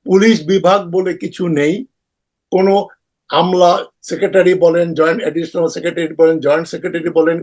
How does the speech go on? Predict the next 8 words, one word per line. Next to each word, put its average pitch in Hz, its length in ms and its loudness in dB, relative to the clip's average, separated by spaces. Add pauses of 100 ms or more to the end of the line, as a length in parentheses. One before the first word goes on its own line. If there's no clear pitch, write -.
কোনো 202 280 4
পর্যায়ে 226 600 0
কোনো 196 460 0
রকম 226 440 -2 (280)
নীতির 196 680 0
কোনো 185 260 -6
বালাই 127 480 0
নেই। 110 240 -6